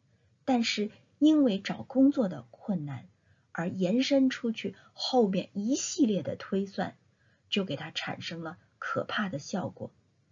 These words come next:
乃至于她还没有找工作，还没有开始申请居留，还没有为爸爸妈妈的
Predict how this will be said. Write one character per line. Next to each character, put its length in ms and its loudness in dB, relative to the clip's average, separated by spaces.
乃 180 4
至 240 2
于 100 4
她 200 -4
还 180 -2
没 220 6
有 160 2
找 200 -2
工 240 -2
作， 240 -6
还 180 0
没 80 0
有 160 -2
开 240 -2
始 180 -4
申 320 2
请 300 -6
居 200 -4
留， 300 0
还 160 2
没 80 4
有 100 4
为 220 6
爸 220 -2
爸 140 -4
妈 200 2
妈 180 0
的 200 -2